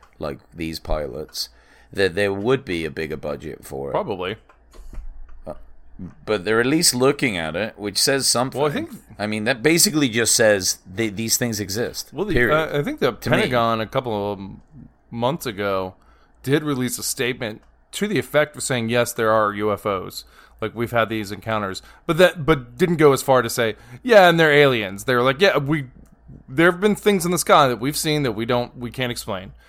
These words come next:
Speaker 2: We couldn't identify them." They, you know, didn't respond to hails or communication or anything.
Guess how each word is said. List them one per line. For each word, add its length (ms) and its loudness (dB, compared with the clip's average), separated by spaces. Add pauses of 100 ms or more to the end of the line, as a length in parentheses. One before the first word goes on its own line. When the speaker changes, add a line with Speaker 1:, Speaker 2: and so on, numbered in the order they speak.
(160)
Speaker 2:
We 100 -8
couldn't 220 0
identify 540 4
them." 360 -4 (380)
They, 380 -2
you 140 -10
know, 160 -6
didn't 200 -8
respond 480 -4
to 500 -2
hails 480 0
or 80 -4
communication 600 -6
or 100 -6
anything. 480 -6